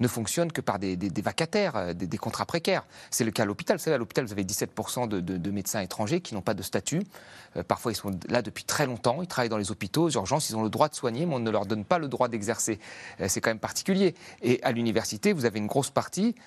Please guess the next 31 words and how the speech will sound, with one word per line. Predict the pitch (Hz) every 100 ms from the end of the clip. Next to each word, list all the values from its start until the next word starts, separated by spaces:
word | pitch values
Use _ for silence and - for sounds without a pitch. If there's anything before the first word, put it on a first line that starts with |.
| -
notamment | 104 117 131
dans | 135
les | 110
premières | - 110 104 101
années, | 110 180 214 - - -
euh, | 98 98 78
ça | - 95
tient | - 175
grâce | 110 107
à | 104
des | 104
vacataires, | 139 202 - 226 110 -
des | -
chargés | - 90
de | 92
T | 90
D | 85
vacataires, | 82 - 80 120 135 120
des | 95
enseignants, | 95 - 95 98 98 95 87
euh, |
du | 87
secondaire | - 92 101 110 107
qui | -
vont | 92
faire | 101
des | 95
heures | 95
supplémentaires | - 101 95 92 113 92 - - -
à | 95
l'université. | 98 196 101 - 214